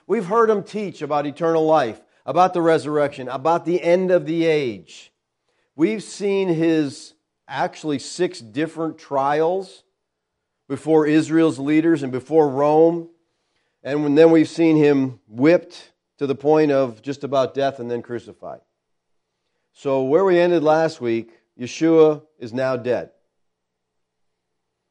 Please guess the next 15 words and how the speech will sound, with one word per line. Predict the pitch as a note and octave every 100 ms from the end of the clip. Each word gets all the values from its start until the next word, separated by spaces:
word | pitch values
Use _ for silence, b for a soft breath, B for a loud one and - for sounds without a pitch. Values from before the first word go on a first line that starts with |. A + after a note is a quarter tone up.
| _ _ _ -
Now, | D3 D#3 D#3 - _ _ _ _ _ _
think | A#3 D4
about | C#4 G#3+ G3+
how | E3+ F3+ E3+
that | D#3+
must | D3 D3 C3
have | B2
affected | - C#3+ C#3+ B2+
his | B2+
disciples. | G2+ A2 C3+ A#2+ G#2+ - _ _ _ _ _ _ _ _ _ _ -
Okay, | B2 C#3+ C#3+ C3+
they | A#2+ G3
have | F#3
followed | - - F3 F#3+ D#3 A#2+
him | A2+ A2 A2+